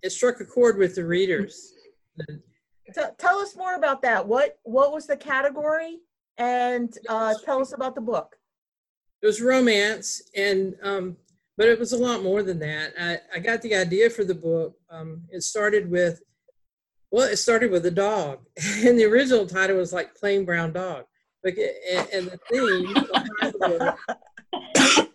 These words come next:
Speaker 1: the theme behind the book is, and, and mostly in my books, the theme behind them is that people aren't what you think they are, you know,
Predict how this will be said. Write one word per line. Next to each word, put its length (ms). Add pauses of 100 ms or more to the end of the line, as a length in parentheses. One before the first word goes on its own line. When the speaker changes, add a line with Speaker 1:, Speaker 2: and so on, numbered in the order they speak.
(640)
Speaker 1:
the 120
theme 140
behind 340
the 60
book 300
is, 180
and, 400
and 180
mostly 500
in 120
my 140
books, 340
the 80
theme 240
behind 340
them 120
is 160
that 160 (360)
people 280
aren't 320 (420)
what 260
you 80
think 260
they 140
are, 120
you 200
know, 260